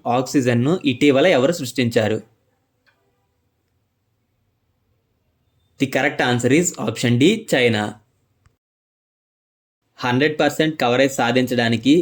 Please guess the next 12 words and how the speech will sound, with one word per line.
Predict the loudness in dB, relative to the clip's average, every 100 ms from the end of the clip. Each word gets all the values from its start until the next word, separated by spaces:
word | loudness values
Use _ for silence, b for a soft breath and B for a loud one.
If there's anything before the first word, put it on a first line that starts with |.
| 0 -4
జల్ | 0 2 4
జీవన్ | 4 4 0
మిషన్ను | -2 0 0 0 -2 -2 0
ఏ | 0 0
సంవత్సరం | 0 -2 -2 -2 0
వరకు | 0 0 0
పొడిగించారు? | 2 2 2 0 0 -2 -6 -12 _ _ _ _ _ _ _ _ _ _ _ _ _ _ _ _ _ _ _ _ _ _ _ _ _ _ _ _ -4
The | 0
correct | -2 0 0
answer | 0 2 4 2
is | 0 -2
option | -2 0